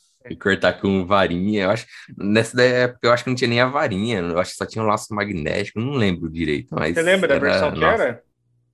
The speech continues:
Speaker 2: Do Photoshop?
Speaker 1: Cara, eu, na, quando eu fiz o curso lá, é... eu lembro quando eu cheguei lá era o Photoshop C S três, esse Photoshop
Speaker 2: Nossa.
Speaker 1: pegando uns dois anos antes, era, eu acho que começo do C S, alguma coisa assim,
Speaker 2: Putz.
Speaker 1: eu não lembro,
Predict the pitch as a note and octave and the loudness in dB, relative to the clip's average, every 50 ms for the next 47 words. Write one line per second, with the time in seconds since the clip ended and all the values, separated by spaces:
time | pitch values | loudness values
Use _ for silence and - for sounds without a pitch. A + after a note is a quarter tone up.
0 | _ _ _ _ _ _ - - - B2 - F2 F2 F2 E2+ D#2 D2+ - - - | _ _ _ _ _ _ -20 -16 -10 -6 -2 0 2 2 2 2 0 0 -2 -4
1 | - D2+ E2 F#2 F2+ - - _ - F2+ F#2 G2 A2+ A#2+ A#2+ - _ _ _ - | -4 -2 -2 -2 -2 -4 -6 _ -4 -2 0 2 0 0 -2 -6 _ _ _ -14
2 | - - - _ _ _ _ _ - G2+ A2+ B2 A#2+ B2 B2 A2+ A2+ A#2 A2+ A2 | -14 -14 -16 _ _ _ _ _ 0 2 2 2 2 0 -2 -2 0 0 2 2
3 | G#2+ G2+ - - - G2 F#2 - - F2 E2 F2 G#2 A2+ A2 F#2 D#2+ D#2+ E2 E2 | 2 0 -2 -2 -2 -2 -2 -2 0 2 2 4 4 4 4 4 4 2 2 2
4 | D#2+ D#2 D#2 D2+ D2 D2 D2 C#2+ C#2 C#2 B2 A#2+ - _ _ _ _ _ _ _ | 2 0 0 0 -2 -2 -4 -6 -8 -12 -14 -18 -20 _ _ _ _ _ _ _
5 | _ _ _ _ _ _ _ _ _ - E2+ F2 F2+ F2+ - G2 G2 F#2+ F2 - | _ _ _ _ _ _ _ _ _ -4 0 0 0 2 2 2 2 2 0 -2
6 | G2 F#2+ G2 F#2 F2 F2+ F#2 F#2+ - - G2 - F#2+ - G2+ F#2 - - - F#2 | -2 0 2 2 4 4 2 2 0 -4 -6 -6 -6 -6 -8 -8 -6 -2 -2 -2
7 | F#2 - A#2+ A#2+ B2 - G#2 F#2 E2+ D#2+ D#2 D2+ - E2 F2 F#2 - - A#2+ - | -2 -2 -6 -10 -6 -4 -2 -2 -2 -2 -4 -6 -4 -2 -2 -2 -2 -4 -6 -4
8 | - A2 - G#2 F#2 - F2+ - - G#2+ - - - F#2 F2+ F#2 F#2 G#2 G2+ F#2+ | -4 -2 -2 0 0 0 0 0 -2 -4 -8 -4 0 2 2 4 4 2 0 2
9 | G#2 G#2+ A2 A2 A#2 A#2+ B2 A#2+ A2+ G2+ F#2+ F2+ D#2 D2 - - - _ _ _ | 2 2 2 2 0 0 -2 -2 -2 -2 -2 -2 -4 -6 -10 -16 -20 _ _ _
10 | _ - D#2 D#2+ F2 F2+ F#2 F#2+ - - - - A#2 G#2+ F#2+ F#2 G2 G2+ - F#2 | _ -6 -2 2 4 4 4 2 2 -4 -6 -2 0 2 2 2 0 0 -2 -4
11 | D#2+ - - - D2 D2+ D#2+ D#2+ D#2 D#2+ - D2+ D2 D#2 D#2 D2+ - E2 C#2+ - | -8 -10 -8 -6 -2 0 0 0 0 -2 -4 -6 -6 -6 -6 -6 -4 -6 -6 -6
12 | - - - D#2 D#2 D2 C#2+ F#3 G#3+ - - - _ _ _ _ _ - D#2 E2 | -10 -12 -12 -10 -10 -10 -10 -10 -12 -12 -14 -16 _ _ _ _ _ -6 -2 0
13 | F2 F2 F2 E2 D#2+ D2 D2 D2 - | 2 2 0 0 -2 -4 -8 -10 -12